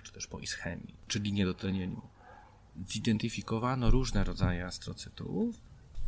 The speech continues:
i, powiedzmy, upraszczając, wydzielono dwa takie typy astrocytów, z których jedne wykazywały bardziej ten profil neuroprotekcyjny, a inne ten profil bardziej neurotoksyczny. Tak jakby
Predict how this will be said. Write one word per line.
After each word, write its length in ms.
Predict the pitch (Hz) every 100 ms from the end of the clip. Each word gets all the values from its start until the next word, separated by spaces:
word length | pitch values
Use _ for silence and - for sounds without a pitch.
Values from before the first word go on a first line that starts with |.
| - - - - -
i, 100 | 131
powiedzmy, 840 | 131 143 170 - 143 139 139 127 - - -
upraszczając, 720 | - - 113 - 135 120 107
wydzielono 520 | - 107 120 131 139
dwa 280 | 113 104 127
takie 300 | 127 110 95
typy 340 | - 127 113 71
astrocytów, 640 | - - 101 - - 143
z 80 | -
których 340 | - 110 -
jedne 380 | 117 135 135 113
wykazywały 680 | 110 - 104 113 113 110 107
bardziej 380 | 107 113 - -
ten 160 | 101
profil 640 | - 120 123 - 107 92 - - - -
neuroprotekcyjny, 1080 | 104 107 107 - - - - 190 135 80 - - - - - - - -
a 140 | 104
inne 600 | - 165 160 110 95 107 - - -
ten 240 | 113 127
profil 440 | - 131 127 - 113
bardziej 560 | 110 110 110 110 110 -
neurotoksyczny. 840 | 107 104 107 - - - - - - - - - -
Tak 160 | -
jakby 480 | 120 117 135 127 127